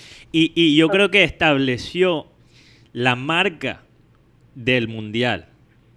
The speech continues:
Speaker 1: O sea, el peso de ese torneo. Porque realmente, y, y ahora, apenas ahora la analítica lo está mostrando. Pero para ganar el Mundial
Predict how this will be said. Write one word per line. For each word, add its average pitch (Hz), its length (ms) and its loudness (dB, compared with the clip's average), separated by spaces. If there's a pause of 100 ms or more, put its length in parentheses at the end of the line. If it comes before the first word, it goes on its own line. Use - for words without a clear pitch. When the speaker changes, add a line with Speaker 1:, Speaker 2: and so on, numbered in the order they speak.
(880)
Speaker 1:
O - 40 -20
sea, 143 140 2
el 127 260 0
peso 165 640 0 (760)
de 127 280 2
ese 131 260 -2
torneo. 120 760 -6 (580)
Porque 117 280 -6
realmente, 151 680 -2
y, 110 140 -4
y 110 100 -6
ahora, 160 500 2
apenas 208 540 -4
ahora 190 340 2
la 139 140 0
analítica 131 760 -4 (220)
lo 110 120 -4
está 147 280 -6
mostrando. 151 600 -8 (800)
Pero 143 180 4
para 131 220 2
ganar 131 340 -2
el 190 140 -6
Mundial 175 420 -6